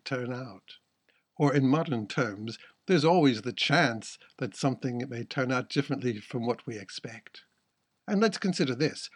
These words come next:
Why do people want to know the future? Presumably so they can control events. But how does that work? L-,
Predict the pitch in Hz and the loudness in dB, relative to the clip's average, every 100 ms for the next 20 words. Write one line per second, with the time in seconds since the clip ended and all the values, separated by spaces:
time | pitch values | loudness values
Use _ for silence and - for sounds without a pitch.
0 | _ - 233 262 - 202 214 - 190 170 | _ 4 6 6 6 4 4 2 2 4
1 | 147 127 127 123 131 123 123 117 - - | 4 6 2 2 2 2 0 -2 -4 -6
2 | 117 - 101 - _ _ _ _ 165 139 | -6 -6 -8 -12 _ _ _ _ -10 0
3 | 196 143 202 247 143 139 147 156 147 135 | 2 4 4 4 6 4 4 2 4 6
4 | 143 139 139 123 - 117 98 - 120 123 | 4 4 2 0 -2 -2 -2 0 2 2
5 | 127 139 123 110 120 98 - - - _ | 0 -2 -4 -4 -6 -8 -14 -18 -20 _
6 | _ _ _ - 147 170 160 131 139 170 | _ _ _ -4 0 2 2 4 4 4
7 | 117 92 - - _ _ _ _ - - | -6 -12 -14 -18 _ _ _ _ -20 -20
8 | _ - 170 151 113 | _ -2 -2 0 -2